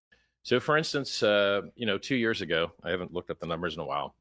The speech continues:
there was seven point two trillion dollars in time deposits. There was only five trillion dollars in printed cash. Well, that means that the storing value time deposit market,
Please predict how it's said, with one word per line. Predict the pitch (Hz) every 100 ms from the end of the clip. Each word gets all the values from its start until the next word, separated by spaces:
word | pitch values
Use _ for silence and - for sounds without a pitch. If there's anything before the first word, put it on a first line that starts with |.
| -
there |
was | 92
seven | - 117
point | 110 113 101
two | - 104
trillion | - 98 87
dollars | 85 82 85
in |
time | 80 82 78
deposits. | - 67 - - - - _ -
There |
was | 95
only | 95
five | 95 107 110
trillion | - 101 87
dollars | 80 80 -
in |
printed | - 95 80
cash. | 78 67 - - _ _ _ _ _ - - _ _ _
Well, | - 131 131 131 139
that | 120 113
means | 139 113
that | 123 101
the | 101 95 -
storing | - - 113 131 117 95 95
value | 98 117 117
time | 90 110 123
deposit | 131 101 85 92
market, | 73 71 101 113